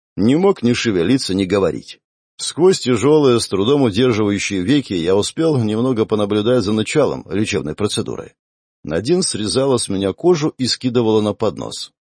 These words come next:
Было много крови. Белые одеяния лекарши быстро окрасились в тёмно-бурый цвет. Спустя немного я уже не мог держать глаза открытыми. Закрыл их и, по-моему, сразу провалился в глубокий сон. Очнулся я лишь к ночи следующего дня,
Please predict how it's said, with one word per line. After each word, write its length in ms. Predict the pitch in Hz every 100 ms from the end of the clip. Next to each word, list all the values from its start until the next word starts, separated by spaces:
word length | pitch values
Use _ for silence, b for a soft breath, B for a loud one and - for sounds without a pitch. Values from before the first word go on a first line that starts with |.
| -
Было 220 | - 92
много 340 | 78 123 113
крови. 460 | 107 120 147 69 - _ _ _ _ -
Белые 500 | 90 110 165 143 113
одеяния 480 | 98 113 107 101 92
лекарши 480 | 113 123 107 - 90
быстро 400 | 101 156 113 98
окрасились 640 | 90 107 104 104 101 -
в 80 | -
тёмно-бурый 560 | - 151 98 107 95 80
цвет. 380 | - - - - _ _ _ _ -
Спустя 540 | - 127 147 - 165
немного 400 | 175 160 175 160
я 180 | 143 151
уже 200 | 131 147
не 120 | 147
мог 280 | 104 101 98
держать 360 | 127 101 87
глаза 320 | 76 107 92 85
открытыми. 560 | - 85 - - - _ _ -
Закрыл 540 | 147 156 113 127 101
их 120 | 85
и, 120 | 67
по-моему, 520 | - 87 98 95 90 - _
сразу 380 | - 147 135 110
провалился 720 | 104 92 101 117 - 104 - _
в 140 | 101
глубокий 420 | 113 143 95 95 95
сон. 320 | - 55 - _ _ _ _ -
Очнулся 600 | 98 107 165 214 190 175
я 180 | 165 180
лишь 240 | 170 123
к 60 | 123
ночи 260 | 160 160
следующего 680 | 143 - 139 131 - 127 131
дня, 440 | 104 127 127 73